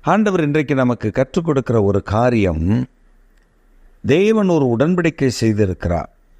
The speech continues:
அது இரத்தத்தினாலான உடன்படிக்கை. இந்த உடன்படிக்கை நம்முடைய மீறுதல்கள், நம்முடைய பாவங்களை அவர் மன்னிக்கிறார்.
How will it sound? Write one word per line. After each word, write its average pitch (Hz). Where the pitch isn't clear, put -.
அது 104
இரத்தத்தினாலான 104
உடன்படிக்கை. 78
இந்த 143
உடன்படிக்கை 156
நம்முடைய 127
மீறுதல்கள், 131
நம்முடைய 110
பாவங்களை 110
அவர் 90
மன்னிக்கிறார். 98